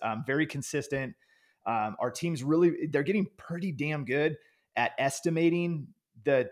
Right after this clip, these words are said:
task. So allocation of time, you know, so when they say like, "Hey, something's gonna take eight hours," they're, they're pretty close.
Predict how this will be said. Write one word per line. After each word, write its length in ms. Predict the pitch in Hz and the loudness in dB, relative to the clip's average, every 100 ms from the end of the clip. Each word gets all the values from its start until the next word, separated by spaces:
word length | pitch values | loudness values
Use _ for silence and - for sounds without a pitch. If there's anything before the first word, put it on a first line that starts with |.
| - | -8
task. 500 | - 135 139 - - - | 2 4 4 0 -10 -12
So 360 | 123 - 131 120 | -6 0 2 2
allocation 520 | 123 131 131 131 131 | 2 0 0 -2 -2
of 60 | 113 | -8
time, 560 | - 104 110 160 160 _ _ | -6 -4 -2 -2 -4 _ _
you 120 | 135 | -4
know, 180 | 131 135 | 0 0
so 160 | 143 127 | 0 -2
when 140 | 143 | 0
they 120 | 165 | 0
say 280 | 175 208 208 | 2 4 4
like, 160 | 180 151 | 4 2
"Hey, 140 | 165 | 0
something's 220 | 156 151 | 0 -2
gonna 140 | 143 156 | -2 0
take 220 | 156 139 | 0 -2
eight 180 | 120 127 | 0 0
hours," 420 | 117 135 180 190 - _ _ _ | 2 2 2 0 -8 _ _ _
they're, 240 | 131 202 208 - _ - | 2 2 2 -12 _ 2
they're 180 | 180 214 | 4 4
pretty 300 | - 214 190 | 2 -2 -2
close. 600 | - 156 95 - - | 2 4 4 -2 -12